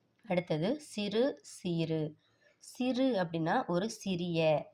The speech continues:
அப்படின்னு அர்த்தம். சிறுப்பை அப்படி சொல்லுவாங்க, சிறிய பை. சீரு அப்படின்னா சீரக்கூடிய பாம்பு அப்படின்னு சொல்லலாம்.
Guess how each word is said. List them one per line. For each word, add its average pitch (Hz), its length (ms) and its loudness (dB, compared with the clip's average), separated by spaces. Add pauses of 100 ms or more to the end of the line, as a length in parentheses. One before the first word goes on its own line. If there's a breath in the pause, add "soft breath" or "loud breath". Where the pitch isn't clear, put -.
(140)
அப்படின்னு 156 240 -4
அர்த்தம். - 280 -6
சிறுப்பை 202 680 -2
அப்படி 160 180 -2
சொல்லுவாங்க, 151 280 -4
சிறிய 165 340 -2 (100)
பை. 139 260 0 (600 soft breath)
சீரு 240 600 -2
அப்படின்னா 170 300 0 (100)
சீரக்கூடிய 175 760 0
பாம்பு 147 680 2 (420)
அப்படின்னு 151 260 -2
சொல்லலாம். 147 380 -2